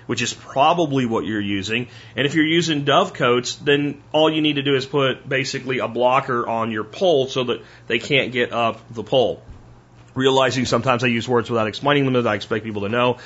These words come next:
A dovecote is basically a house, like a big giant birdhouse with a bunch of holes in it. Usually it's freestanding on a pole.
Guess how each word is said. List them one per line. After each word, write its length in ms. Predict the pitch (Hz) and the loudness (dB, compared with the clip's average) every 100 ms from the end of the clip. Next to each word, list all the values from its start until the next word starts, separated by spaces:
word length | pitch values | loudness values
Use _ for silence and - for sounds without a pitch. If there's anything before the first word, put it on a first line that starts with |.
| - - - | -20 -8 -2
A 120 | 139 | 0
dovecote 520 | 151 165 170 165 147 | 0 0 0 2 2
is 120 | 127 | 2
basically 580 | 131 123 127 123 120 113 | 0 0 0 -4 -2 0
a 60 | 98 | 0
house, 580 | 110 110 202 - - - - - - - | 2 2 2 -2 -8 -12 -20 -20 -20 -6
like 220 | 110 120 | -2 0
a 40 | 117 | 0
big 280 | 117 143 135 | 0 0 2
giant 320 | 139 107 104 | 0 0 0
birdhouse 480 | 117 127 139 139 127 | 0 2 2 2 0
with 80 | |
a 40 | 110 | -2
bunch 200 | 120 - | -2 -2
of 40 | |
holes 320 | - 123 123 | -2 0 0
in 60 | 135 | 0
it. 80 | 117 | -2
Usually 320 | 123 117 120 | -2 -2 -2
it's 100 | 98 | -2
freestanding 560 | - 139 131 127 123 117 | -2 -2 0 0 2 -2
on 60 | |
a 60 | 101 | -4
pole. 580 | - 160 190 196 202 | -2 2 4 4 0